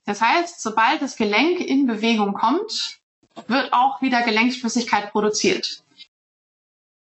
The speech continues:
Das heißt, ein großes Problem in der Entwicklung dieser degenerativen Gelenkserkrankung ist Bewegungsmangel.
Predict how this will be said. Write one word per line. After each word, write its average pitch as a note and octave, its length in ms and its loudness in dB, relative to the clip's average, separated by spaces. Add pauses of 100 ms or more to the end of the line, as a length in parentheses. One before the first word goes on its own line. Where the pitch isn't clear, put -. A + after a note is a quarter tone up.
(140)
Das A#3+ 120 2
heißt, F4 300 2
ein A#3 480 0
großes F4 500 0
Problem C#4 560 2
in A#3 160 2
der A3+ 220 2
Entwicklung C4+ 440 2
dieser A3+ 280 2
degenerativen A3+ 640 2
Gelenkserkrankung A#3 840 2
ist B3 140 -4
Bewegungsmangel. B3 760 0